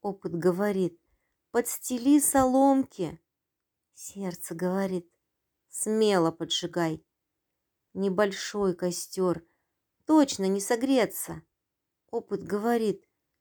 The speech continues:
«Надевай пальто». Прыг через костер,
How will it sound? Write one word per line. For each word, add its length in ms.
«Надевай 720
пальто». 800
Прыг 420
через 340
костер, 760